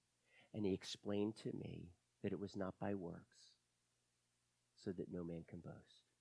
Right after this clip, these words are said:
It was only about this man, Jesus, that came on a mission as God Emmanuel with us to be Savior,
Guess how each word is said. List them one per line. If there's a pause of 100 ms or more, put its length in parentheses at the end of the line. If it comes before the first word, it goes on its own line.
(680)
It
was (160)
only (260)
about (760)
this
man,
Jesus, (1000)
that (100)
came (580)
on
a
mission (600)
as
God
Emmanuel
with
us (300)
to
be
Savior,